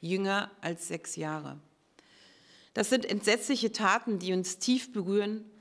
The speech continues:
und fassungslos machen. Die meisten Opfer konnten die Täter, weil es Famili-, kannten die Täter, weil es Familienangehörige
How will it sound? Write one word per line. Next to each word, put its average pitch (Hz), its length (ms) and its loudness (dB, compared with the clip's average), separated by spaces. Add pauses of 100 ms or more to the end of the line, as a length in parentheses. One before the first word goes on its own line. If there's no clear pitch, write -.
und 190 140 -6
fassungslos 160 680 -8
machen. 151 380 -14 (880)
Die 208 80 2
meisten 233 380 4
Opfer 233 320 2
konnten 214 320 0
die 185 140 0
Täter, 233 540 4
weil 190 140 4
es 190 120 -2
Famili-, 214 500 2
kannten 233 480 -2
die 160 140 -8
Täter, 190 500 0
weil 175 160 4
es 170 140 0
Familienangehörige 202 1400 2